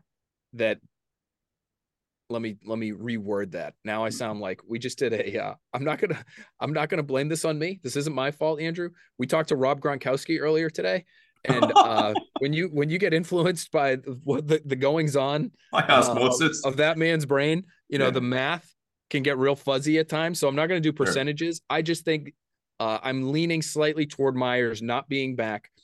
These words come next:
Speaker 1: I think there are enough Patriots-minded front offices around the league, whereas most of the league will look at Jakobi Meyers and say,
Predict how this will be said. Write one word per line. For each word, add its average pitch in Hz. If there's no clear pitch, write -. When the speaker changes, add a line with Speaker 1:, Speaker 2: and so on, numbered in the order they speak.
Speaker 1:
I 120
think 131
there 127
are 120
enough 117
Patriots-minded 139
front 131
offices 139
around 120
the 117
league, 135
whereas 117
most 139
of 175
the 175
league 165
will 165
look 165
at 160
Jakobi 160
Meyers 165
and 156
say, 147